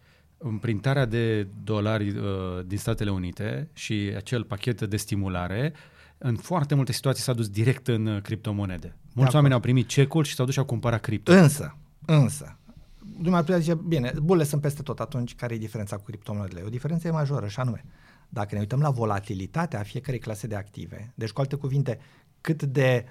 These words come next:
Speaker 2: sever și cât de rapid cresc și scad prețurile, vom vedea că criptomonedele,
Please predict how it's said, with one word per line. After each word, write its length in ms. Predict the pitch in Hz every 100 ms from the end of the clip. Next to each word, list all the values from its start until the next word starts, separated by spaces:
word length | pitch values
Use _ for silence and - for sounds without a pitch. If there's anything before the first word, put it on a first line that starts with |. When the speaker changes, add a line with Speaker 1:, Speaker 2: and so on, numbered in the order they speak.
| - -
Speaker 2:
sever 840 | - - 135 120 160 151 113 - - _ _ _ _ _ _
și 160 | - 143
cât 120 | 151
de 100 | 147
rapid 540 | 127 127 156 143 -
cresc 280 | - 131 131
și 140 | - 120
scad 320 | - 113 113
prețurile, 800 | 117 90 - 95 90 90 - 143 _ - - -
vom 140 | 131 131
vedea 180 | 123 175
că 160 | 202 156
criptomonedele, 1300 | - 165 180 190 170 120 104 92 95 87 85 95 151